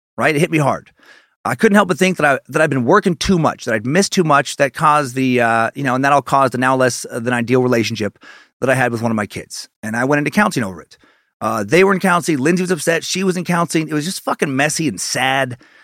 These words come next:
Uh, problem I tried to fix, but, but I didn't know how. I couldn't just hard work my way through it.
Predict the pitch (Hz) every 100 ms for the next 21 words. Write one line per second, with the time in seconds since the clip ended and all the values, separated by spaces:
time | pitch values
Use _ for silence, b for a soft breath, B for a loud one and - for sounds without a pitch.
0 | b _ 117 120 110 202 214 160 131 175
1 | 175 131 160 151 - 131 - 151 151 226
2 | 180 131 131 98 95 156 143 127 - 165
3 | 165 127 139 135 127 123 113 - 107 -
4 | -